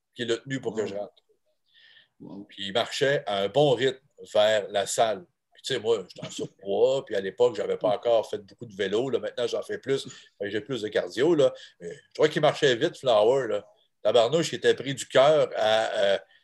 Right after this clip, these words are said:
Speaker 1: <laughs> pour avoir un quintuple pontage. Marc-André, tu te rends compte, là? Mais il me
Speaker 2: Mais c'est fou.
Speaker 1: Tu sais, c'est, c'est une force de nature, Guy Lafleur. Fait que oui, ça, cette entrevue-là, ça m'a marqué. Euh, on a fait, dans un petit restaurant, on a fait Ken Dryden puis Scotty Bowman quand il a, euh,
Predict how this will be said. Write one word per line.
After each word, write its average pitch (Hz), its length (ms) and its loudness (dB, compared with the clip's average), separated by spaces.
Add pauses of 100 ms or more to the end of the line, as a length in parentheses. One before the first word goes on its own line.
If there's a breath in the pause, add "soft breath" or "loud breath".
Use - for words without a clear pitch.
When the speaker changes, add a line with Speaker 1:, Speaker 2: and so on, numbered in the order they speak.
(160 soft breath)
Speaker 1:
<laughs> - 1000 -10
pour 139 180 6
avoir 156 220 10
un 135 80 8
quintuple 156 420 4
pontage. 135 760 4
Marc-André, 117 540 0
tu - 60 -6
te - 20 2
rends 104 100 0 (300)
compte, 160 140 -6
là? 165 300 2
Mais 104 80 -6
il 104 120 -10
me 117 140 0
Speaker 2:
Mais 131 80 0
c'est 123 180 0
fou. - 300 -4 (440 soft breath)
Speaker 1:
Tu 147 60 8
sais, 151 120 6
c'est, 113 140 -4
c'est 127 160 2
une 120 80 0
force - 320 4
de 117 60 2
nature, 98 340 -6
Guy 98 120 -12
Lafleur. 104 300 -2
Fait - 120 -6
que - 80 -20
oui, 151 100 -2
ça, 147 160 0
cette - 160 -6
entrevue-là, 117 340 0
ça 147 160 -8
m'a 98 120 -6
marqué. 131 580 -4 (420 loud breath)
Euh, 98 140 2
on 101 120 2
a 113 80 -4
fait, 135 280 0
dans 113 260 2
un 120 60 2
petit 139 220 -4
restaurant, 127 500 2
on 113 40 -4
a 107 60 0
fait - 240 -4
Ken 139 160 0
Dryden 120 480 0
puis - 120 -8
Scotty - 280 -2
Bowman 117 460 -2
quand 117 100 2
il 104 140 -2
a, 98 60 0
euh, 98 500 -4